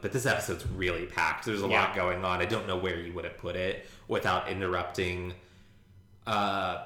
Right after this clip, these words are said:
Speaker 1: the really intense flow of what was going on between Spike, Buffy, Anya, and Xander.
Speaker 2: Yep.
Speaker 1: Um, so yeah.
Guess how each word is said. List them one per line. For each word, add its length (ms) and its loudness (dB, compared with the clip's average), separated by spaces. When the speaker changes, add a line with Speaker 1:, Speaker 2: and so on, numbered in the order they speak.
Speaker 1:
the 120 0
really 360 0
intense 560 -4
flow 840 0
of 240 4
what 160 -2
was 100 -2
going 320 -2
on 540 -4
between 580 -6
Spike, 500 0
Buffy, 400 0
Anya, 400 -2
and 160 -8
Xander. 640 -6
Speaker 2:
Yep. 240 -4
Speaker 1:
Um, 460 -8
so 120 -6
yeah. 220 -6